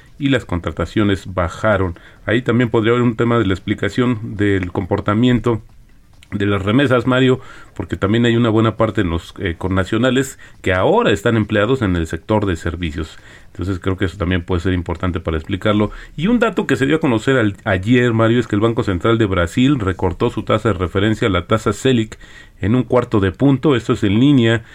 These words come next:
con las expectativas del mercado, a un mínimo histórico del dos por ciento ya es, se, se mantienen.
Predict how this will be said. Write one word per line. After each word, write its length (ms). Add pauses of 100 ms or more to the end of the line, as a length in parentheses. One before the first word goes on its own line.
(140)
con 140
las 140
expectativas 680
del 140
mercado, 480
a 40
un 120
mínimo 320
histórico 500
del 240
dos 220
por 220
ciento 420
ya 260
es, 140
se, 100 (100)
se 120
mantienen. 640